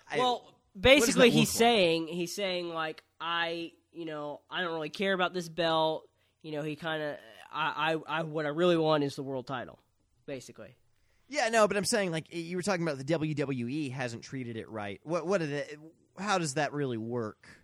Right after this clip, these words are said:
Speaker 2: Kinda the same way, where it's, like, treated as, like, the secondary title. You know, there would be times where,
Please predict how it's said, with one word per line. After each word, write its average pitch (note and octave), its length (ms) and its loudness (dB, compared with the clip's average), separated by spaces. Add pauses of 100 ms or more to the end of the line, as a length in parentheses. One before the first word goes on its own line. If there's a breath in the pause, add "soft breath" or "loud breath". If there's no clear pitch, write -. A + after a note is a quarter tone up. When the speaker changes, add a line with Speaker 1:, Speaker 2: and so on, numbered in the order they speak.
Speaker 2:
Kinda B3+ 260 2
the C3+ 80 -8
same D#3+ 360 -6
way, F#3 340 -2
where E3+ 240 -4
it's, C#3 180 -12
like, D#3 160 -8
treated D#3 360 -10
as, C#3+ 200 -10
like, C#3 200 -12
the D3+ 80 -12
secondary F3 640 -6
title. D#3+ 560 -4
You D3 120 -14
know, D3 160 -8
there D3+ 200 -8
would D3 160 -12
be D#3 120 -8
times D#3 480 -4
where, D3 180 -8